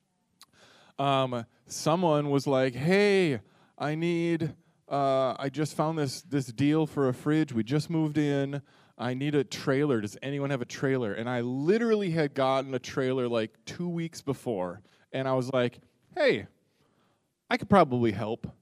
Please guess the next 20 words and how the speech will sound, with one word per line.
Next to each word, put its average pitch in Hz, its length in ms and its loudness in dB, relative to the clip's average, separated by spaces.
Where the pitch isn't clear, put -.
And 135 140 -10
so 147 180 0
I 139 60 6
just 143 200 -4
randomly 139 380 0
was 147 120 0
like, 185 260 -2
"Yeah, 262 360 0
I'm 233 100 -6
not 254 280 -6
doing 151 240 4
anything 156 340 -2
right 151 160 0
now. 156 360 -2
Let 170 140 0
me 185 100 0
know 185 140 2
where 185 160 4
you 180 160 2
live." 151 400 4